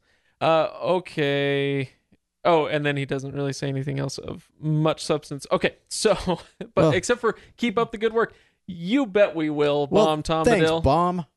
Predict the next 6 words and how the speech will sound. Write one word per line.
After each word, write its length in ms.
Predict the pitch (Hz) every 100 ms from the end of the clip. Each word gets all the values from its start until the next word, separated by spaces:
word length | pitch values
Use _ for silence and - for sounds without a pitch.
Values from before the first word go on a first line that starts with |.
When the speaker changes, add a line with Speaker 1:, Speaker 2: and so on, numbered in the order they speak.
| _
Speaker 1:
Yeah. 220 | 180 175 - _ _ _ -
Um, 440 | 185 185 185 175 - - 151 _
Dewott 460 | 165 156 170 220 - _
four 180 | 196 196
two 280 | 185 185 170
three. 500 | - 156 123 -